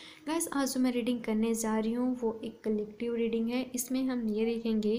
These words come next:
कि next ट्वेंटी फ़ोर आवर्स आपके and आपके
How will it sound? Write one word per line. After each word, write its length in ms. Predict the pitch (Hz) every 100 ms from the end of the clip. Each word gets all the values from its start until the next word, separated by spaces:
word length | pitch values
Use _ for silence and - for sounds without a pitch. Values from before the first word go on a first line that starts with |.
| 247 247
कि 420 | 240 240 240 226 - - - -
next 320 | 240 285 - -
ट्वेंटी 300 | 233 226 247
फ़ोर 340 | 247 226 220
आवर्स 420 | 214 202 208 202 - - 247
आपके 320 | 247 - 294
and 140 | 269
आपके 220 | 226 -